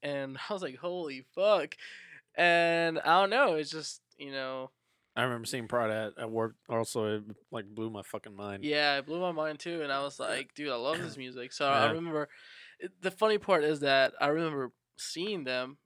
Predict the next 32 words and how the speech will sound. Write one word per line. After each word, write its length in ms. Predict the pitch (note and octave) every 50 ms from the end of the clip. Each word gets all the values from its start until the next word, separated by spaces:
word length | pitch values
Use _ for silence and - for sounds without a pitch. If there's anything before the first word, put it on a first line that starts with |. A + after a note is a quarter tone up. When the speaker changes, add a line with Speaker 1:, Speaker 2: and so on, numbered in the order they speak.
| _ _
Speaker 1:
and 100 | - C#3
not 200 | C#3 C#3 C#3 - C3+
knowing 240 | C3+ C3+ C3 C3
who 120 | C3 C#3+ C3
they 100 | A#2+ B2+
were. 360 | D3 - C#3 C3+ - - - _ _ _ _ _
So, 200 | _ - G3 G3+
like, 340 | G3 F#3 E3 D#3 - - _ _ -
I, 60 | D#3
I, 340 | D#3 D3+ - - - B2 - -
I 60 | C#3
remember 360 | D3 D#3 D#3+ D#3+ D#3 D3+ D3 C#3
<laughs> 100 | C3 C#3+
back 240 | C#3 - - -
in 120 | E3 E3 C#3+ _ _ _ _
MySpace 440 | C3 C3 C3 - - - D3 C#3 C#3
days, 320 | D3 C#3 C#3 C#3 C#3 - - - - - - - - - - _ _ -
um, 400 | C#3+ C#3+ C#3 C3+ C#3 C3+ C#3 _ _ _ _ -
I 60 | D3 C3
had 200 | D#3 D#3+ C#3+ -
friends 360 | - - D#3 F3+ G3+ F#3+ D3+
that, 380 | D3+ C#3+ C3+ C3 C3 B2 A#2 _ _ _
like, 240 | A#2+ A#2 A2+ A#2+ - -
on 140 | C#3 C3+ C3
their 120 | B2+ B2+
feed, 380 | - - - D3+ F3+ F#3 D3+ C#3+
they 100 | - C3+
were 120 | B2+ C3 B2+
posting 480 | _ - E3 F#3+ A3 - - F#3+ D#3+ D3
about 300 | C3+ C#3 A#2+ G2+ D#2+ F#2
it, 160 | G#2 - - _ _ _ _ -
and 560 | D3 D3 C#3 C#3 C3+ C3+ C3+ C3+ C3+ C3+ B2+